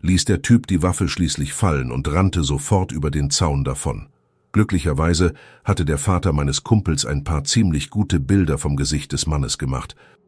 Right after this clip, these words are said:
Und obwohl die Kamera im Kampf um die Waffe zu Bruch ging, konnte die Polizei den Film entwickeln.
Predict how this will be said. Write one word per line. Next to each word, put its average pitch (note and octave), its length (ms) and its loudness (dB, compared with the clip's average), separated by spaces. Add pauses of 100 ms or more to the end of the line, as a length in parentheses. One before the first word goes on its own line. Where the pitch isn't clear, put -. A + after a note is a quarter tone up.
(120)
Und C#3+ 240 6
obwohl B2+ 300 4
die A#2 120 2
Kamera A#2+ 440 4
im G2+ 140 2
Kampf A2 360 2
um F2+ 120 0
die D#2+ 180 2
Waffe F#2+ 260 2
zu - 180 0
Bruch G2 280 2
ging, A2 280 4 (380)
konnte B2 260 4
die A2+ 100 4
Polizei A2 520 2
den A2 160 2
Film E2 340 4
entwickeln. C#2 560 -2